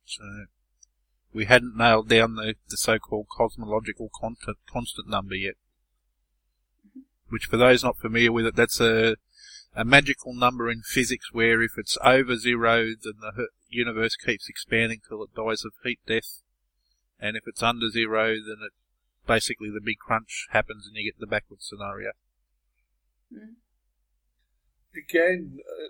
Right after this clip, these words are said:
Speaker 3: another thing in the book, I mean, just going on to another point, is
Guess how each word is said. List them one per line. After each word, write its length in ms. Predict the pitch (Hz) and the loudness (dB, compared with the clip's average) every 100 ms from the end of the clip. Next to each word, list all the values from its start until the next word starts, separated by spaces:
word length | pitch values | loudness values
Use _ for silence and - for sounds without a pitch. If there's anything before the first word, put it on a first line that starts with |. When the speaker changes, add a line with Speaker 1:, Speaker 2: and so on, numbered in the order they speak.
| _ 131 | _ -4
Speaker 3:
another 260 | 147 147 | -2 -2
thing 280 | 135 - 131 | -8 -8 -8
in 80 | 127 | -10
the 40 | 120 | -10
book, 200 | 123 - | -10 -10
I 60 | 131 | -8
mean, 260 | 127 120 - | -6 -8 -10
just 240 | - 127 - - | -6 -6 -6 0
going 280 | 131 123 123 | 0 0 -2
on 140 | 120 - | -8 -8
to 60 | 127 | -4
another 260 | 120 117 | -2 -2
point, 280 | 113 151 127 - | -4 -8 -8 -6
is 500 | 139 127 123 - | -8 -8 -12 -16